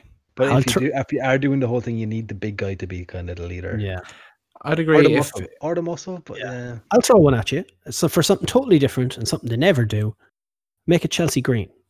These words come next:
Speaker 2: Make it a woman.
Speaker 1: Hmm.
Speaker 2: In the
Speaker 3: <laughs>
Speaker 2: league.
Speaker 3: A woman in charge. What do you think this is? Twenty twenty? <laughs>
Speaker 2: Wow. Wow. I think it'd be cool if they did that.
Speaker 1: Yeah.
Speaker 2: Something different rather than, you know, "I'm the bad guy and I'm gonna win the Intercontinental title." You know, fuck that.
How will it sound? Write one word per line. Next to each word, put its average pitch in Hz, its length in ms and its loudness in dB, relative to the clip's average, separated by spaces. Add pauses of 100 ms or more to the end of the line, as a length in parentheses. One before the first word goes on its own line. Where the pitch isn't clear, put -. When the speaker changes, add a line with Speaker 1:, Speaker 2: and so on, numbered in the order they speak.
(220)
Speaker 2:
Make 143 180 -2
it 156 60 -4
a - 20 0
woman. 131 300 -4 (240)
Speaker 1:
Hmm. 139 360 -10 (1300)
Speaker 2:
In 127 80 -2
the 180 140 6
Speaker 3:
<laughs> - 0 -
Speaker 2:
league. 117 200 0
Speaker 3:
A 117 60 2
woman 131 380 4
in 135 80 4
charge. 139 460 2
What 135 100 2
do 139 60 2
you 131 100 4
think 139 240 0
this 135 200 2
is? 117 160 4
Twenty 113 300 0
twenty? 131 420 0 (200)
<laughs> 98 200 -2
Speaker 2:
Wow. 139 200 -2 (400)
Wow. 90 380 -4 (920)
I 175 60 0
think 214 180 2
it'd 139 100 2
be 131 60 4
cool 131 200 2
if 113 120 -2
they 120 60 -8
did 107 180 -8
that. 101 180 -10 (540)
Speaker 1:
Yeah. 175 60 -12
Speaker 2:
Something 135 320 -4
different 107 400 -4
rather 135 180 2
than, 110 200 2
you 107 80 2
know, 101 160 0
"I'm 131 180 2
the 135 140 0
bad 139 340 0
guy 117 300 2
and 107 180 0
I'm 143 180 2
gonna 151 240 4
win 165 280 6
the 156 180 6
Intercontinental 156 1040 0
title." 139 500 0
You 123 100 -4
know, 107 80 -14
fuck - 380 -12
that. - 140 -16